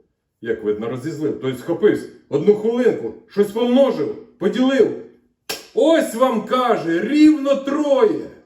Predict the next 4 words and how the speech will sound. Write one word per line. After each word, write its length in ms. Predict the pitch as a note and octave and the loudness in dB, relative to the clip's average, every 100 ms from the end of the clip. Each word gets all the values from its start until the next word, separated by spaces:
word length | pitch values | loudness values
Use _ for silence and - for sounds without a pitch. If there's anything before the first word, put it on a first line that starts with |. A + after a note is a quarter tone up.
| _ _ _ | _ _ _
Доказ 540 | A2+ A3 A#3 G#3+ - | 0 0 2 -4 -6
точний 720 | - C4+ D#4+ - - B2+ A2+ - | -8 -4 -4 -4 -10 -10 -8 -6
і 80 | |
ясний". 800 | A#3+ D4+ - F3+ A3 G#3+ E3 B2 | -2 -2 -4 0 2 2 -2 -10